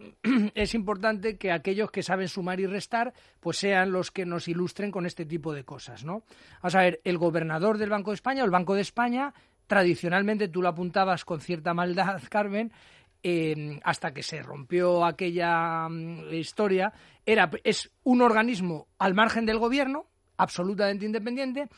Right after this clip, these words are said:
y el gobernador del Banco de España debía de surgir de su cantera o de su, de un banquillo muy privilegiado con gente, pues, que está muy preparada, que son muy estudiosos, tal. Es el caso de Pablo Hernández de Cos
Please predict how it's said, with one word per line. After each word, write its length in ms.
y 180
el 100
gobernador 440
del 120
Banco 160
de 60
España 440
debía 640
de 460
surgir 640
de 240
su 580
cantera 640
o 140
de 100
su, 260
de 100
un 120
banquillo 440
muy 220
privilegiado 720
con 140
gente, 500
pues, 280
que 140
está 200
muy 180
preparada, 640
que 140
son 220
muy 120
estudiosos, 520
tal. 200
Es 140
el 80
caso 220
de 80
Pablo 260
Hernández 380
de 180
Cos 220